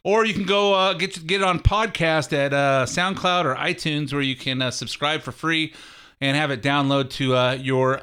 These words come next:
listen, podcast listening device once a week. Follow the show on Facebook. You can follow me on Twitter at Ed Hoffman dot, at, at Ed Hoffman, and you can get the show on Facebook, uh,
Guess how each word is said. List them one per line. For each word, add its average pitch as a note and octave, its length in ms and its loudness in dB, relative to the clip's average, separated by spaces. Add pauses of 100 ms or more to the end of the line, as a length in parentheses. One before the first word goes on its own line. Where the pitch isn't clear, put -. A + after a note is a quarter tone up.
listen, F3 400 -2
podcast G#3 720 0
listening G3 380 -2
device D#3 400 0
once C#3+ 240 0
a D3+ 40 0
week. D#3+ 280 -2 (760)
Follow F3+ 300 2
the E3+ 80 2
show G#3 220 2
on F3+ 160 2
Facebook. A#3 600 0
You F#3+ 120 -6
can E3+ 120 -2
follow G3 300 2
me F#3+ 140 0
on E3+ 120 2
Twitter G#3 380 2
at F3+ 260 0
Ed F3+ 140 2
Hoffman F#3 380 0
dot, F3 340 0
at, D#3+ 320 -4
at A3+ 240 -2
Ed G#3 140 0
Hoffman, F#3 480 -2 (280)
and E3+ 140 -4
you E3+ 60 0
can D#3+ 100 -4
get F3+ 200 -2
the E3 160 2
show F3 320 0
on E3 140 0
Facebook, E3+ 600 -2
uh, C#3 580 2